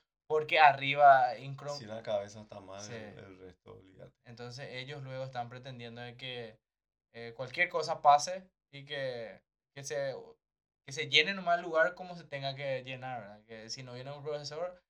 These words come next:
Speaker 1: que venga un alumno y que venga a enseñar y que
Speaker 2: Imagínate el ejemplo que están dando. Si, si
Speaker 1: Sí.
Speaker 2: ahí luego se están manejando de esa manera, ¿cómo va a ser el
Speaker 1: Sí.
Speaker 2: resto?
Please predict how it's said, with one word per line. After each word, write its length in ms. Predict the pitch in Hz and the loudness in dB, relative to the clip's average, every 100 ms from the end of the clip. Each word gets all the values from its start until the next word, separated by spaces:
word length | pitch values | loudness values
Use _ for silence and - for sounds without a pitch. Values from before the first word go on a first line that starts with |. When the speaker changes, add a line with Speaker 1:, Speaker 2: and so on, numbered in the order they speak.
| _ _ | _ _
Speaker 1:
que 60 | 139 | -10
venga 280 | 135 131 127 | -4 0 0
un 120 | 131 | 2
alumno 800 | 123 127 135 127 123 123 120 120 | -4 -4 -8 -10 -12 -10 -10 -12
y 160 | 127 123 | -14 -12
que 140 | 123 | -10
venga 360 | 120 123 120 123 | -8 -2 0 0
a 60 | |
enseñar 600 | 123 127 120 120 135 135 | -4 -12 -12 -10 -10 -10
y 100 | 135 | -12
que 160 | 135 131 | -12 -12
Speaker 2:
Imagínate 640 | 104 104 101 110 113 110 | -10 -12 -10 -4 -4 -4
el 100 | 110 | -10
ejemplo 380 | 113 110 101 107 | -14 -14 -18 -16
que 60 | 107 | -18
están 300 | - 98 95 | -16 -18 -16
dando. 280 | 95 92 95 _ _ _ _ _ _ _ _ | -18 -18 _ _ _ _ _ _ _ _ _
Si, 220 | 110 110 - | -20 -20 -18
si 120 | - 110 | -16 -8
Speaker 1:
Sí. 60 | |
Speaker 2:
ahí 240 | 104 98 110 | -8 -8 -12
luego 220 | 110 110 | -12 -12
se 100 | 113 | -14
están 220 | 113 101 | -14 -14
manejando 380 | 107 107 101 101 | -14 -14 -16 -18
de 60 | 104 | -18
esa 80 | 107 | -16
manera, 340 | 104 98 107 | -16 -16 -16
¿cómo 240 | 110 98 95 | -18 -16 -16
va 60 | |
a 40 | 92 | -18
ser 140 | 98 | -20
el 120 | 98 | -20
Speaker 1:
Sí. 80 | 95 | -20
Speaker 2:
resto? 320 | 104 92 90 | -20 -18 -20